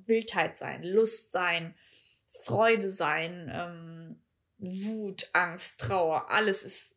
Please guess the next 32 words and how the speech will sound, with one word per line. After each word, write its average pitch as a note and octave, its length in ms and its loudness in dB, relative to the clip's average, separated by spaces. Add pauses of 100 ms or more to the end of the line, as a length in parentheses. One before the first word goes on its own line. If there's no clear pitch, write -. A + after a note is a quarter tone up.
alles - 480 4
kann E3 300 -6
Emotionen F3 580 -6
sein. E3 460 0 (560)
Und A3+ 420 6 (440)
was G#3 360 4
ich C4+ 280 0
einfach A3 360 0
nur G#3 440 -2
immer B3+ 320 2
wieder A3 260 0
sagen A3 380 0
kann, G3 260 -10
ist, G3 340 2 (280)
umso B3 340 4
mehr G#3+ 140 2
Emotionen G#3 760 0
du G3 420 -2 (460)
auch G3+ 160 2
bereit G3+ 460 2
bist, - 340 0
in C4+ 280 2
dir D4 160 -4
zu C#4 140 -2
fühlen, C#4 380 -6
überhaupt G3 480 0
erstmal F3 640 -2
selber A3+ 640 2
in F3+ 140 -8
deiner G#3 260 2
Emotionsentwicklung G#3+ 1000 -6
weiterzukommen G3+ 720 -6